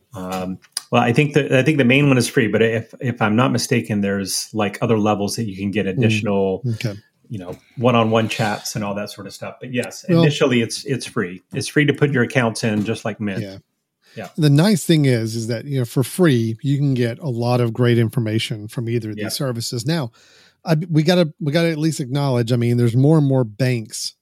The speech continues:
Speaker 2: traditional banks, that are trying to incorporate some of this same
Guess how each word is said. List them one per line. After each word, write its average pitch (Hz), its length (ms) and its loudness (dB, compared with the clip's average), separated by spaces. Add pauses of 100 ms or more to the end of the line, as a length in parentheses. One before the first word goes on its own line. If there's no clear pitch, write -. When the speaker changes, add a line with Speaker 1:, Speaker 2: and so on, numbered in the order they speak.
Speaker 2:
traditional 131 480 2
banks, 120 400 0
that 120 100 0
are 117 80 -2
trying 135 380 0
to 120 380 0
incorporate 127 600 -2
some 131 220 -2
of 117 80 -2
this 110 160 -4
same 123 560 2